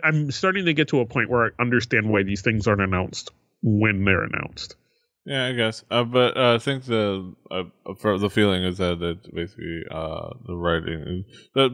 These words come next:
Speaker 2: I think it's already been
Speaker 1: Well, yeah,
Speaker 2: announced that
Speaker 1: but,
Speaker 2: the, that
Speaker 1: but
Speaker 2: the,
Speaker 1: of
Speaker 2: it's
Speaker 1: all the
Speaker 2: already
Speaker 1: ones
Speaker 2: been
Speaker 1: we've talked
Speaker 2: announced.
Speaker 1: about, right, w-,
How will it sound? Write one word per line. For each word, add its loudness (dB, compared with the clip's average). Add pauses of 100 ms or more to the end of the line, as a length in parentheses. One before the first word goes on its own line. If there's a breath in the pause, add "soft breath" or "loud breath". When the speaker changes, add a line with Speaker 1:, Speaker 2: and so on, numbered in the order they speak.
Speaker 2:
I 4
think -2
it's -4
already 2
been -4
Speaker 1:
Well, 4
yeah, 2
Speaker 2:
announced 0
that -2
Speaker 1:
but, 4
Speaker 2:
the, -8
that -8
Speaker 1:
but 2
Speaker 2:
the, -4
Speaker 1:
of 0
Speaker 2:
it's -2
Speaker 1:
all 4
the 4
Speaker 2:
already 4
Speaker 1:
ones 2
Speaker 2:
been -2
Speaker 1:
we've 0
talked 0
Speaker 2:
announced. -
Speaker 1:
about, 2
right, -2
w-, -2